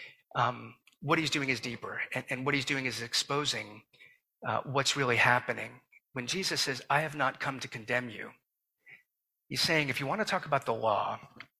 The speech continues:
let's just allow the standard of the law to be what's happening here. And it's not that I condemn you, <laughs> but you are condemning yourselves by the way you're coming into this scenario, trying to misuse the law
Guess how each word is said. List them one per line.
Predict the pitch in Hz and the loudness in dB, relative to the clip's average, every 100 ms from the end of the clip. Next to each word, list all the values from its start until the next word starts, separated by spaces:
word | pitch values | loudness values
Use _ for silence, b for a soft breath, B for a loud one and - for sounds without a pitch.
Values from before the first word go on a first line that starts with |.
| _ _ _ - - _ _ | _ _ _ -8 -8 _ _
let's | 139 156 - | 0 2 4
just | - 156 - - | 2 2 0 0
allow | 131 131 127 131 | 2 10 12 10
the | 127 | 6
standard | 123 - - 135 135 127 | 2 4 4 2 2 -4
of | |
the | 120 | -4
law | 110 95 104 - - _ _ _ _ | -2 -2 -4 -8 -12 _ _ _ _
to | 127 | -6
be | 123 | -4
what's | 113 - | -2 2
happening | 110 120 113 | 2 0 -8
here. | 98 107 - - - _ _ _ _ | -10 -8 -8 -10 -14 _ _ _ _
And | 120 | -8
it's | 120 | 0
not | 147 151 | 0 4
that | 147 | 4
I | 156 | 4
condemn | - 127 110 104 | 2 -2 -4 -8
you, | 107 104 - | -10 -10 -10
<laughs> | - | -10
but | - - - - - - _ _ - 147 | -12 -14 -14 -14 -16 -20 _ _ -6 4
you | |
are | 143 | 6
condemning | - 151 151 160 151 | 6 4 4 4 0
yourselves | 127 - 139 123 117 117 | 2 4 8 6 6 2
by | 110 | 0
the | 113 | 2
way | 123 | 0
you're | 120 | 0
coming | 127 123 123 | -2 -2 -4
into | 120 | -6
this | 113 - | 0 2
scenario, | - 117 120 117 107 | 2 2 0 0 -2
trying | - 117 | -2 -2
to | 117 110 | -2 -8
misuse | 117 135 143 - - 135 127 - | -4 -2 2 2 2 -2 -4 -2
the | 110 | -2
law | 113 113 120 - | 0 0 0 -4